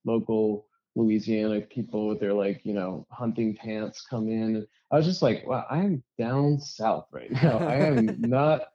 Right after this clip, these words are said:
Speaker 1: I am not on the East Coast. I'm not in New York City. This is fucking awesome." It was really, um,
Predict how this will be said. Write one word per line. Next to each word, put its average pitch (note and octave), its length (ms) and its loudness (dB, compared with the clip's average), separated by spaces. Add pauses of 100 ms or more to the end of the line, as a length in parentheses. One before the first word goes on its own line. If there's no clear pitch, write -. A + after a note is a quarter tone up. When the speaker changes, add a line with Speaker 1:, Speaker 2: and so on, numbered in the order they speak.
(120)
Speaker 1:
I C#3+ 160 6
am A#2 300 4
not D#3 360 4 (120)
on C3 160 0
the B2+ 60 0
East C#3 260 -2
Coast. D#3 380 2
I'm G2 220 -4
not C3 260 2
in A2+ 140 0
New A#2 80 -2
York B2 200 0
City. C3+ 260 0
This C3 220 -2
is - 160 -6
fucking - 340 -10 (200)
awesome." A2+ 480 0 (380)
It B2+ 80 0
was B2 180 4
really, B2 420 4
um, G2 420 0